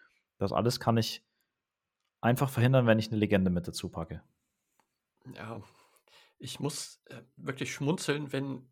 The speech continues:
Speaker 2: ich dich das erzählen höre, weil ich ganz konkrete Architekturbilder vor Augen habe, die ich in ganz realen Dokumentationen gefunden habe, wo ich wirklich nur die Hände überm Kopf zusammenschlagen konnte, die halt, ja,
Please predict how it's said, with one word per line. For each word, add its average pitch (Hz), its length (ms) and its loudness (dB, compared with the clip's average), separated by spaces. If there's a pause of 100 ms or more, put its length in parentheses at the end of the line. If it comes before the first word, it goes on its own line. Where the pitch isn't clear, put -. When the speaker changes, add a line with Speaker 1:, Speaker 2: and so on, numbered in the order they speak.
Speaker 2:
ich - 280 -12 (640)
dich 131 240 -6
das 131 200 -4
erzählen 143 580 0
höre, 135 280 -4
weil 131 140 -2
ich - 260 -8 (380)
ganz 175 280 -2
konkrete 160 560 -4
Architekturbilder 156 1120 -4
vor 139 340 -6
Augen 156 340 -4
habe, 139 280 -6
die 135 200 -8
ich - 240 -14
in 135 360 -6
ganz 165 380 -2
realen 139 880 0
Dokumentationen 147 880 -6
gefunden 143 480 -6
habe, 143 280 -2
wo 135 80 -4
ich 131 180 -6
wirklich - 180 -18
nur 143 100 -12
die 127 100 -10
Hände 175 200 -4
überm 147 180 -2
Kopf - 220 -6
zusammenschlagen 117 720 -8
konnte, 123 280 -6
die 120 160 -6
halt, 123 200 -6 (680)
ja, 117 260 2